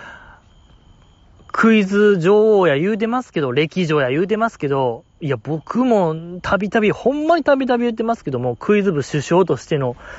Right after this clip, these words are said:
メンツがあるんで、ほんまに得意なんで聞きたいよ、あの人に、ザキさんに。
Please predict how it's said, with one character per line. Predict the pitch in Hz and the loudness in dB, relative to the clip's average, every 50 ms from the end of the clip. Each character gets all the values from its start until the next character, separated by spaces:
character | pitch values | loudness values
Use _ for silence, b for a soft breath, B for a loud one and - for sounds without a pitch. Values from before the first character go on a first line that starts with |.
| B B B B B B - | B B B B B B -4
メ | 127 135 151 185 220 233 | -2 2 2 4 4 4
ン | 233 226 | 2 2
ツ | 202 - - 220 247 240 | 0 -2 -2 0 2 4
が | 233 233 214 202 | 4 4 4 4
あ | 202 | 4
る | 214 214 | 2 0
ん | 208 | 0
で、 | 185 170 | 0 -2
ほ | - - - 170 | -2 -2 -4 -4
ん | 180 196 196 202 202 208 208 | -4 -4 -4 -4 -4 0 0
ま | 214 220 | 0 0
に | 254 285 | 0 0
得 | - 175 160 - 254 | -2 -2 -2 -2 -2
意 | 233 190 | -2 0
な | 170 139 | -2 -4
ん | |
で | 120 120 | -6 -8
聞 | - _ _ - _ | -12 _ _ -20 _
き | - | -8
た | - - 349 | -2 -2 0
い | 330 277 | 0 0
よ、 | 120 113 - - - | -2 -4 -6 -6 -4
あ | 131 127 | -4 -2
の | 131 131 | -2 -2
人 | 131 - - 131 | -6 -4 -6 -6
に、 | 120 123 123 | -6 -4 -2
ザ | 117 127 127 | -2 -2 -2
キ | 117 - | -2 -4
さ | - 135 127 | -4 -4 -2
ん | 120 | -2
に。 | 120 120 117 | -4 -6 -8